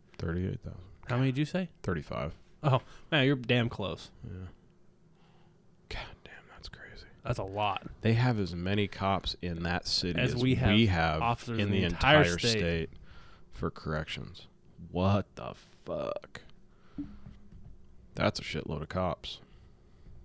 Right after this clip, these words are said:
Speaker 1: I wonder how, I wonder how that goes.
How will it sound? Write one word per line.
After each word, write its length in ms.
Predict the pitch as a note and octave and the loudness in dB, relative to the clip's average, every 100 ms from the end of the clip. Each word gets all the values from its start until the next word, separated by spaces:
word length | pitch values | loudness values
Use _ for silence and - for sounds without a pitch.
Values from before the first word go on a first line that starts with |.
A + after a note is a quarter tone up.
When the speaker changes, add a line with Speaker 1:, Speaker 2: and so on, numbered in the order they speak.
| - - - | -18 -16 2
Speaker 1:
I 60 | |
wonder 160 | C3+ G#3 | 4 6
how, 200 | F3 E3 | 8 8
I 100 | - | 8
wonder 340 | C#3 G#3+ G3 B2+ - - - - - | 8 10 8 6 -2 -20 -20 -20 -16
how 280 | - B2+ C3 | 2 8 10
that 260 | A#2+ A2+ F#2 | 10 8 6
goes. 600 | A2 G#2+ G2+ F2+ - | 6 6 6 2 -2